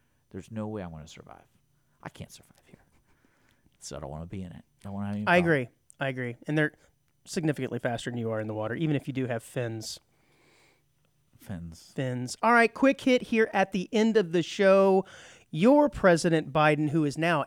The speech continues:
Speaker 2: eighty-one years old, says
Speaker 1: Yeah.
Speaker 2: the key to his marriage is good sex. <laughs>
Speaker 1: He said that?
Speaker 2: Yeah.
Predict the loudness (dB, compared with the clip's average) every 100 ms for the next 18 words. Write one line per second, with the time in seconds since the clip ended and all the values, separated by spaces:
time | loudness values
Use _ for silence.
0 | -2 0 0 0 -2 -4 -10 -8 -2 0
1 | 2 2 2 2 2 4 0 -4 -10 _
2 | _ _ 2 4 6 4 2 2 2 2
3 | 2 2 2 0 2 4 2 0 0 2
4 | 2 -2 -8 -14 _ _ _ _ _ _
5 | _ -10 0 4 4 0 -6 -2 -2 -2
6 | -4 -6 -4 -4 -6 _ _ _ _ _
7 | -12 -6 -6 -4 -4 -2 0 2 2 0